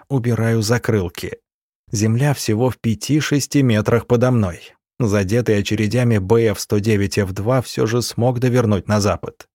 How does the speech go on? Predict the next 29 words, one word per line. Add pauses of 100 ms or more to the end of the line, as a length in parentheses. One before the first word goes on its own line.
(240)
Явно
выходит
из
боя. (180)
Летит,
неуверенно
покачиваясь
с
крыла
на
крыло. (440)
Соблазн
броситься
ему
вдогонку
велик,
но
осаживаю
себя. (280)
Илья
крутится
с
его
ведомым. (400)
Держится,
но
на
пределе
сил.